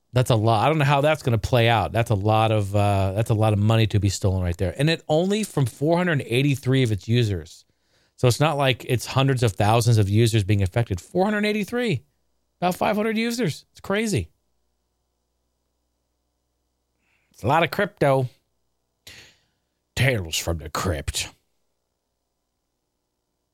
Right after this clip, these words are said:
All right, here's a, here's a big tech news article for you. Netflix. Subscriber growth falls short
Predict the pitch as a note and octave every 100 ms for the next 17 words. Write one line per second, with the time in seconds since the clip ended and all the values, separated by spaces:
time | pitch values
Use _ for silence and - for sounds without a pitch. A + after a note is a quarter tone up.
0 | _ A2 F#2+ A2+ A2+ G#2 A2 D3 G#2+ F#2
1 | - G2 E2 - - F#2 E2 E2 F2 F2
2 | - E2+ E2 F2+ _ _ _ _ _ _
3 | _ _ _ _ A2+ B2 C3+ - G2 E2+
4 | - - _ _ _ _ _ _ _ _
5 | _ _ _ _ _ _ _ - B2+ -
6 | - C3 C3+ D#3 E3 C#3 C3 C3 B2+ A#2+
7 | - - - - - B2+ B2+ B2+ G#2+ G2
8 | - - B2+ F#2+